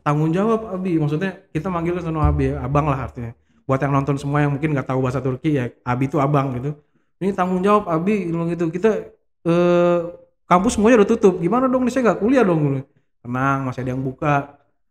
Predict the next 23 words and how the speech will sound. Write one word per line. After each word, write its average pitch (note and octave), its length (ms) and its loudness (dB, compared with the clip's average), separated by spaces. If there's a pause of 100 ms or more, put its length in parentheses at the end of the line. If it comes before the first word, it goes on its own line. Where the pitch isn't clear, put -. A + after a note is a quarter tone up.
(100)
Saya B2+ 160 -4
yang C3 80 -4
daftarin," D3 500 4
katanya A2+ 380 -2
waktu A2+ 140 -12
itu. A2 180 -16
Salah A#2 160 -4
satu A#2+ 320 -6
Abi A#2+ 240 -2
jadi A#2+ 140 -2
sono C3 260 -2
ngomong C#3 320 0
kayak C#3+ 160 0
gitu. E3 240 -2
Ya B2+ 80 -4
udah, G3+ 160 -2
gua A3 180 -4
pasrah C#3 380 -4
aja. C#3+ 240 -4 (560)
Nungguin. B2 480 -6
Tiba-tiba B2+ 400 -2
dia G3+ 80 6
bilang, F#3+ 480 2